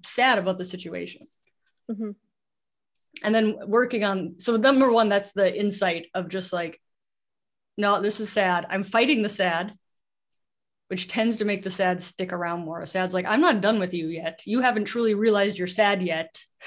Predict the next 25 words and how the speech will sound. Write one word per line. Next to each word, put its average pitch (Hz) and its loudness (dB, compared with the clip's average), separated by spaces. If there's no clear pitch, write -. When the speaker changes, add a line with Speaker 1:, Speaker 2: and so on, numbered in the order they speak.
Speaker 1:
<laughs> - -20
Let's, 220 -4
let's 220 2
keep 226 -4
working 202 0
on 165 -4
it." 160 -10
And 254 2
then 277 8
at 226 4
some 302 4
point 277 2
being 226 0
like, 196 -2
"It's - -2
totally 262 0
okay 220 0
that 180 -2
this 185 -4
didn't 190 -4
work 180 -6
out 170 -2
and 175 -6
I'm 165 -6
sad. 165 -10